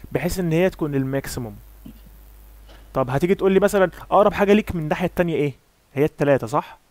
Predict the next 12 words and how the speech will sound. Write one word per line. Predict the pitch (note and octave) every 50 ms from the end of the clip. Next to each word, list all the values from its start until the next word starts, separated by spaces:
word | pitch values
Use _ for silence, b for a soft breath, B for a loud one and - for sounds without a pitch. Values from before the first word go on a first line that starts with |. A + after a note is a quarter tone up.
| _ _ _ _ _ _ _ _ _ _ _ _ _ _ _ _ _ _ _ _ _ _ _ _ _ _ _ _ _ _ _ _ _ _ _ _ _ _ _ _ _ _ _ _ _ _ -
أقرب | C#3 D3 D#3 D#3
حاجة | - E3+ E3 E3+
ليك | E3+ F3+ F#3+
الناحية | F#3 D#3+ F3 E3+ F3
التانية | - - E3+ E3+ F#3
هي | G3
التلاتة. | G3+ - - G3+ G#3+ A3+ G3 - D#3+ D#3+ b b b b b b b b b b
خلاص، | - - F3 A3 A3 E3+ - -
يبقى | C#3 - D3
أنا | F3 F3 E3
هعتبر | D#3 - - F3+ F#3 F3 D#3+
إن | D#3 D3